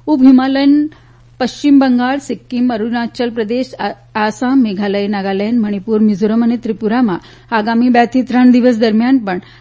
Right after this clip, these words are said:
આ સ્થિતિનું નિર્માણ થશે. પશ્ચિમ ભારતમાં આગામી ત્રણ દિવસ સુધી ભારે વરસાદની સ્થિતિ ગુજરાત, મધ્ય મહારાષ્ટ્ર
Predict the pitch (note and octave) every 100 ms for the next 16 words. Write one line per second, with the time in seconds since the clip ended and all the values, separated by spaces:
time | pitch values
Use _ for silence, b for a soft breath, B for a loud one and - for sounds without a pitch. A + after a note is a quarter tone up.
0 | - B3 C4 C4 A#3+ G#3+ G#3+ G#3+ G#3 F3
1 | D#3+ D#3+ G#3 - F#3+ E3 C#4 _ b b
2 | b B3 C#4 B3 A#3 A#3 A3+ A#3+ A3 G#3+
3 | G#3+ G#3+ F#3+ F#3+ F#3 F#3+ - F#3+ F#3+ F#3
4 | F3 F3+ - G#3 A3 A#3 - A#3 C4 C4+
5 | C#4 B B A#3 G#3 A3+ C4 C#4 A3+ A3
6 | G#3+ A#3 G#3+ G#3+ G#3+ A#3+ - C#4+